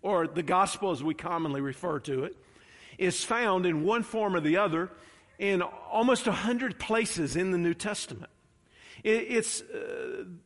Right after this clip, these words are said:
literally good news to the people. It's good news that we can be reconciled to God. It's good news that we can be forgiven of our sins. It's good news that we can go to heaven. It's good news that we can live eternally with God. This is the best news of all.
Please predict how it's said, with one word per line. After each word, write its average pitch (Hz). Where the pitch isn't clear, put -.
literally 196
good 147
news 131
to 190
the 170
people. 139
It's 180
good 277
news 254
that 202
we 262
can 277
be 254
reconciled 262
to 233
God. 269
It's 226
good 285
news 294
that 226
we 254
can 233
be 240
forgiven 269
of 240
our 233
sins. 285
It's 254
good 285
news 294
that 214
we 240
can 233
go 262
to 254
heaven. 254
It's -
good 277
news 285
that 214
we 254
can 233
live 269
eternally 254
with 208
God. 269
This 269
is 240
the 240
best 220
news 240
of 180
all. 233